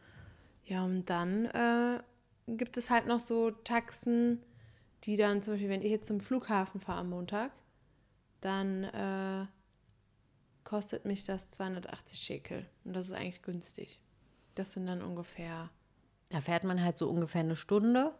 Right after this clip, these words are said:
Speaker 2: Und das müssen dann aber auch, äh, Autos sein, die ein gelbes Nummernschild haben. Sprich,
Speaker 1: Ja.
Speaker 2: die dürfen dann auch nicht nur in der Westbank fahren, sondern auch über die Grenze nach Israel fahren.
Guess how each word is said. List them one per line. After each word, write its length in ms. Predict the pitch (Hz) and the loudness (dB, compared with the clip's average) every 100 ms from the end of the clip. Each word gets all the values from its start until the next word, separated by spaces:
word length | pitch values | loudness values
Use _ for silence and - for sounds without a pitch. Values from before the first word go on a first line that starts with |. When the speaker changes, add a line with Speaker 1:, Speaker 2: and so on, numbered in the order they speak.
| _ - - - - | _ -20 -20 -20 -14
Speaker 2:
Und 240 | - 180 175 | 2 4 4
das 160 | 175 | 4
müssen 240 | 190 185 180 | 4 4 2
dann 160 | 170 | 2
aber 260 | - 160 147 | 2 2 4
auch, 300 | 165 160 - | 2 0 -4
äh, 240 | 165 156 | 0 2
Autos 400 | - 175 175 180 | 4 2 2 -2
sein, 500 | - 165 170 170 170 - | 0 2 4 4 2 0
die 300 | 170 170 - | 0 0 0
ein 340 | 160 160 156 143 | -2 0 -2 -4
gelbes 480 | 135 143 147 190 190 | -2 0 4 2 6
Nummernschild 600 | 208 226 226 - 240 - | 6 6 6 4 4 2
haben. 400 | 220 208 214 208 | 0 2 0 -2
Sprich, 360 | - 208 190 165 | -4 0 2 0
Speaker 1:
Ja. 60 | - | -2
Speaker 2:
die 100 | 160 | -4
dürfen 400 | 156 151 - 165 | -2 -2 -2 -4
dann 220 | 151 143 | -2 -4
auch 320 | - 165 165 - - - - | 0 0 0 -8 -14 -14 2
nicht 180 | 202 196 | 2 4
nur 80 | 190 | 4
in 100 | 165 | 4
der 120 | 165 | 6
Westbank 460 | 160 208 - 202 202 | 6 4 4 2 2
fahren, 360 | - 180 180 180 | 2 2 2 0
sondern 360 | 160 160 160 | -2 -2 -4
auch 260 | - 147 - | -2 -4 -4
über 220 | 208 151 | -6 -4
die 160 | 143 - | -6 -2
Grenze 420 | 170 208 202 190 | 2 4 4 0
nach 160 | 151 | 0
Israel 400 | - 180 - 180 | 0 -2 2 2
fahren. 400 | 175 - 165 170 | 2 0 0 0